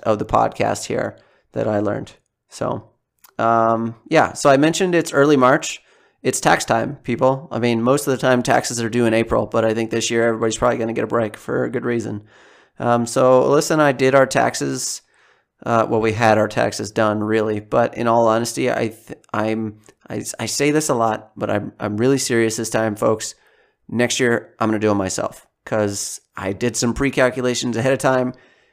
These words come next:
and I was pretty accurate. There were a few things that I just had questions on that I probably would have figured out based on the questions in, say, TurboTax or H and R Block's do-it-yourself thing.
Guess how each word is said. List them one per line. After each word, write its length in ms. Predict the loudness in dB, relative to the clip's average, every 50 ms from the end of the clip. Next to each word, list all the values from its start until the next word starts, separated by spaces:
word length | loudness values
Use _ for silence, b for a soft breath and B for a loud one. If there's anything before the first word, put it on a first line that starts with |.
| b b b b b -6
and 600 | -2 -2 0 0 0 0 0 0 -2 -2 -4 -6 -12 _ -4
I 160 | -2 0 0
was 260 | 0 0 -2 -4 -10 -16 -20 -20 _ _ _ _ _ _ -2
pretty 260 | 0 2 4 6 6
accurate. 400 | 6 6 4 2 0 0 0 2
There 120 | 0 0
were 140 | 2 2 2
a 60 | 0
few 160 | 0 -2 -4 -4
things 300 | -2 -2 -2 -2 -2 -2
that 140 | 0 0
I 60 | 0 0
just 360 | 0 -2 -4 -4 -6 -8 -8
had 240 | -4 -4 -4 -4 0
questions 460 | 0 0 2 2 0 -2 -2 0 2
on 240 | 2 2 2 0 0
that 260 | 0 0 0 -2 -2
I 160 | -2 -2 -2
probably 400 | -4 -6 -4 -2 -2 0 0 0
would 140 | 0 0 -2
have 100 | -2 -2
figured 300 | -4 -4 -2 -2 0 0
out 280 | 2 2 2 0 0
based 300 | -2 -2 -2 -2 -2 -2
on 160 | -2 -2 -2 -4
the 80 | -6
questions 680 | -4 -2 -2 -2 -2 -2 -6 -6 -6 -6 -6 -8 -8 -10 _ -8
in, 360 | -4 -4 -2 -2 -4 -6 -8 -12 b b b b
say, 200 | -8 -6 -4 -4
TurboTax 800 | -2 2 4 6 6 6 6 4 4 0 0 0 -2 -4 -8 -8 -4
or 300 | -2 -2 -2 -2 -4 -4
H 200 | -4 -4 -4 0
and 80 | 2 4
R 100 | 4 4
Block's 320 | 4 4 4 2 0 -2
do-it-yourself 640 | -2 2 2 2 4 2 0 2 2 2 2 2 0
thing. 360 | -2 -2 -2 -2 -2 -4 -6